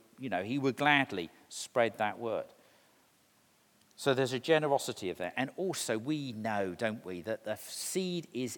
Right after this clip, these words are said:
inherently fruitful. Within that seed is the transforming potential. It has the potential to yield fruit, to yield thirty, sixty, hundredfold.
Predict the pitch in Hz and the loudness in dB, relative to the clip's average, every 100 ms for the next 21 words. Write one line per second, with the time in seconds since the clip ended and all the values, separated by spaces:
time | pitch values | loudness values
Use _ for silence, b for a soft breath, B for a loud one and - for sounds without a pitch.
0 | - 139 123 - - 147 147 147 - 131 | -8 -8 -8 -10 -2 0 0 -4 -6 -6
1 | 135 123 - b b b - 160 156 143 | -4 -4 -8 b b b 0 6 6 4
2 | - 98 - - _ _ _ _ b b | -4 -4 -4 -16 _ _ _ _ b b
3 | b b 131 143 - 143 170 151 160 156 | b b 0 2 2 0 0 0 0 0
4 | - - 135 131 127 - 117 131 127 117 | -4 -2 0 0 -2 -4 0 2 2 -2
5 | - - 123 120 - - 120 120 117 113 | -8 -6 -4 -4 -8 -4 -2 0 -2 -6
6 | - 123 120 113 107 101 104 - 139 127 | -2 0 2 0 -4 -6 -8 -2 -4 -4
7 | - 92 - _ b b b 135 131 - | -6 -6 -8 _ b b b -4 -4 -2
8 | 147 160 160 147 - - b b b b | 2 4 4 2 -2 -8 b b b b
9 | 135 - 123 147 143 131 - 120 113 123 | -4 -2 -4 -2 -2 -4 -4 -4 -2 -4
10 | 110 107 131 127 120 113 107 - _ _ | -2 2 4 6 4 2 -2 -10 _ _
11 | _ _ _ _ _ _ - 175 196 143 | _ _ _ _ _ _ -2 6 6 6
12 | - 120 110 123 113 - 123 117 117 - | 0 -2 2 4 2 4 4 4 0 -4
13 | 123 - 120 117 123 113 - 156 117 - | -6 -4 -2 -2 -2 -4 0 0 0 -6